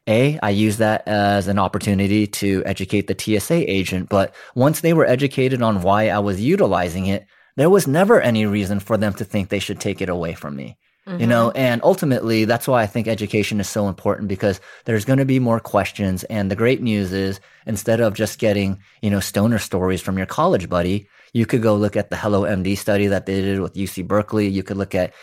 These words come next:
Speaker 1: any of Doctor Mechoulam's, um, research or
Speaker 2: You could tune into Casually Baked, the podcast.
Speaker 1: Correct, yes. If you don't wanna
Speaker 2: <laughs>
Speaker 1: read, you could just listen to smart people like us talk about, you know, the great things about cannabis. And ultimately, I do believe that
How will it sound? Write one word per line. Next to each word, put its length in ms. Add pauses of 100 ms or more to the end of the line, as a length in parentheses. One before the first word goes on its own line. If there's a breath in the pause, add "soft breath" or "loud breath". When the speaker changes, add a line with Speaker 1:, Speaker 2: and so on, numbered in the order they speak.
(140 loud breath)
Speaker 1:
any 260
of 100
Doctor 280
Mechoulam's, 680
um, 340
research 560
or 400 (400 loud breath)
Speaker 2:
You 120
could 160
tune 220
into 180
Casually 460
Baked, 300
the 40
podcast. 760
Speaker 1:
Correct, 500
yes. 320
If 100
you 80
don't 180
wanna 260
Speaker 2:
<laughs> 80
Speaker 1:
read, 220
you 100
could 120
just 180
listen 300
to 100
smart 380
people 220
like 240
us 260
talk 220
about, 400
you 40
know, 120
the 120
great 240
things 220
about 260
cannabis. 600
And 240
ultimately, 580
I 80
do 160
believe 460
that 420